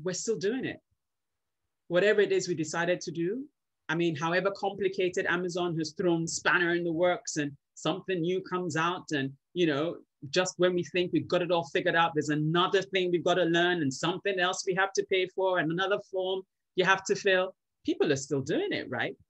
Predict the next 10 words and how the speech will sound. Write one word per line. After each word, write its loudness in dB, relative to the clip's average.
So -4
I 2
think -4
we -2
are -4
seriously 0
courageous -4
on -2
this -6
platform. -10